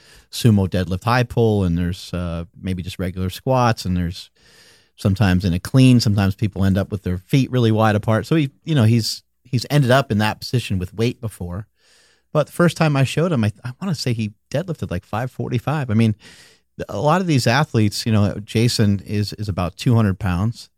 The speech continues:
So a, a five hundred forty-five pound deadlift, you know, there's some powerlifters like, "Oh, that," you know, and in power, powerlifting is just way different. I mean, a lot of these guys are, are using performance-enhancing drugs,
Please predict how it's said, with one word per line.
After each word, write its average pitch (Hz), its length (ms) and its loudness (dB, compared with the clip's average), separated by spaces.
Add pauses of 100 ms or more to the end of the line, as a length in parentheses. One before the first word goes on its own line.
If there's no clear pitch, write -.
(580)
So 107 480 2
a, 107 220 -4
a 113 80 0
five 123 320 2
hundred 117 320 2
forty-five 110 500 0
pound 104 240 0
deadlift, 113 400 2
you 101 60 0
know, 98 100 0
there's 101 180 -2
some 101 200 0
powerlifters 98 580 0
like, 98 100 -4
"Oh, 117 140 0
that," 110 280 0
you 92 100 -4
know, 95 180 -2 (520)
and 117 320 2
in 120 200 2
power, 135 340 0
powerlifting 135 500 0
is 95 60 -2
just 101 200 -6
way 98 120 2
different. 85 460 -4
I 120 160 -4
mean, 92 420 0
a 101 140 -6
lot 101 180 2
of 101 60 0
these 101 140 0
guys 95 320 0
are, 90 300 -4 (420)
are 90 260 -8
using 110 460 -2
performance-enhancing 98 800 0
drugs, 104 540 0